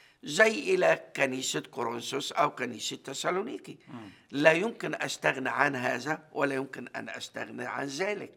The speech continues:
Speaker 2: مم.
Speaker 1: الشيء الثاني، أن العالم كان مقسوم إلى يهود وأمم. الي-، الأمم لم يعرفوا الرب، يوحنا واحد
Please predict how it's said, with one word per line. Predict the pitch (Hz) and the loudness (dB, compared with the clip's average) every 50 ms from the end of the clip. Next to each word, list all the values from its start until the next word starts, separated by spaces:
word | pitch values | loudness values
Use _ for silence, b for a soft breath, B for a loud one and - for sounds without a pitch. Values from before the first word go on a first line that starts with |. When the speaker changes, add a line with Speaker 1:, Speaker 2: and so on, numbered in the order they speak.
| _ _ B B B B | _ _ B B B B
Speaker 2:
مم. | 113 110 101 95 B B B - 127 | -18 -18 -18 -20 B B B -8 -6
Speaker 1:
الشيء | 135 123 - - - - | -4 -2 0 0 -2 -2
الثاني، | - 120 - - 147 123 123 117 110 - - _ _ _ _ _ B B B B B B B B - | -4 -8 -10 -4 -4 -4 -2 -4 -8 -12 -18 _ _ _ _ _ B B B B B B B B 0
أن | 156 143 139 143 143 143 139 - - | 0 2 2 0 0 -2 -2 -4 -4
العالم | 131 143 131 135 151 190 - 294 - - 247 | -2 0 2 4 6 6 6 6 4 -2 -4
كان | - - - 139 139 | -4 0 0 0 0
مقسوم | 135 127 - - - - - 196 175 139 123 117 - - - | -2 -6 -6 -6 -6 -4 -2 -2 -2 -4 -8 -10 -10 -6 -2
إلى | 156 147 127 123 120 135 131 | -2 0 0 0 -2 0 -2
يهود | 127 131 127 151 190 202 190 190 - - | -2 -2 -4 -4 -6 -6 -8 -10 -12 -12
وأمم. | 117 127 131 123 147 143 123 110 107 107 - _ _ _ _ _ b b b b b b b b b b b b | -8 -4 -2 0 0 0 0 -4 -8 -10 -14 _ _ _ _ _ b b b b b b b b b b b b
الي-، | - 139 139 139 143 - - - | -2 0 2 2 0 0 -2 -2
الأمم | 135 143 135 139 135 - - 220 247 247 240 240 226 220 - - - _ _ - | -2 0 0 -2 -2 2 4 4 6 6 6 4 4 4 0 -10 -16 _ _ -12
لم | - - 165 170 165 165 | -4 4 4 4 6 6
يعرفوا | 165 165 151 143 143 135 131 123 - 135 131 | 6 8 8 8 8 4 0 -2 -2 -2 -2
الرب، | 120 117 123 117 - - - - | 0 2 0 0 -2 -4 -12 -10
يوحنا | - - - - 156 151 131 123 | -10 -8 -4 0 0 0 0 0
واحد | 123 127 127 120 - - 127 | -2 -2 -2 -4 -4 -6 -10